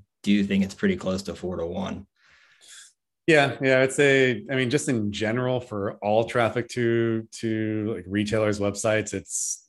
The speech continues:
Speaker 2: like, eighty percent plus mobile. I mean,
Speaker 1: Yeah.
Speaker 2: I've seen it change over the last ten years, and it's you know, mobile takes number one by far, and then tablets are also have a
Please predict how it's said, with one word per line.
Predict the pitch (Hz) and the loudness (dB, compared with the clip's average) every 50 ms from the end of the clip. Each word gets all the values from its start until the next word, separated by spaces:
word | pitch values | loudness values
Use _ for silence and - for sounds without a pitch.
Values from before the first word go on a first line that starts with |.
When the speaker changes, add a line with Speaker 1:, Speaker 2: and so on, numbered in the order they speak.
| _ _ | _ _
Speaker 2:
like, | 170 143 101 85 87 87 - - 71 71 - _ - _ _ - | -20 -18 -16 -16 -16 -16 -16 -18 -20 -20 -20 _ -20 _ _ -6
eighty | 110 110 110 107 | -2 0 0 0
percent | 104 104 101 - - 107 98 87 - | -2 -4 -6 -4 -4 -4 -6 -6 -8
plus | - 98 95 95 98 - - | -6 -4 0 0 0 -2 -2
mobile. | 98 87 92 95 85 87 87 85 85 _ _ _ _ - | -4 -2 -2 -2 -2 -4 -6 -8 -10 _ _ _ _ -8
I | 104 | -4
mean, | 98 104 | 0 0
Speaker 1:
Yeah. | 101 104 | 2 2
Speaker 2:
I've | 113 107 | 2 0
seen | - - 135 139 131 | -2 -2 0 0 2
it | 120 117 | 0 0
change | 117 - 117 110 113 113 101 | 0 0 0 2 2 2 2
over | 107 98 | 0 0
the | 101 101 | 0 0
last | 101 101 101 101 98 - - | 2 2 2 0 0 -2 -6
ten | - 104 101 98 | -6 -6 -4 -4
years, | 95 92 101 104 101 104 107 104 104 - - - _ _ _ _ _ _ _ _ - - | -4 0 0 2 2 2 2 0 -2 -8 -10 -14 _ _ _ _ _ _ _ _ -10 -6
and | 104 101 | -4 -2
it's | 98 98 92 - - - - - - - _ _ _ _ _ _ _ _ _ _ - | -2 -4 -4 -4 -6 -6 -6 -6 -8 -10 _ _ _ _ _ _ _ _ _ _ -12
you | 104 90 | -12 -12
know, | 92 92 190 240 _ _ _ _ _ - | -12 -14 -16 -20 _ _ _ _ _ -8
mobile | 120 113 120 127 131 127 131 127 127 123 123 | -4 0 2 2 4 4 4 4 4 2 0
takes | - - 110 101 104 101 - - - _ - | -2 -4 -4 -4 -4 -6 -8 -8 -10 _ -12
number | - 110 110 110 104 107 101 | -8 -2 -2 0 0 0 0
one | 101 107 107 107 101 | 2 2 2 2 0
by | 98 92 90 | 0 0 -2
far, | - - - 110 104 101 101 101 101 101 | -4 -6 -4 -2 0 0 2 2 2 0
and | 104 98 101 | 0 0 -2
then | 98 95 | -4 -4
tablets | - - 110 104 104 107 101 95 98 - - 98 | -4 -4 -2 -2 0 0 0 -2 -2 -4 -8 -6
are | 92 92 | -4 -2
also | 95 92 - - 98 95 | -2 -2 -4 -4 -4 -4
have | 95 98 90 | -4 -4 -6
a | 95 | -8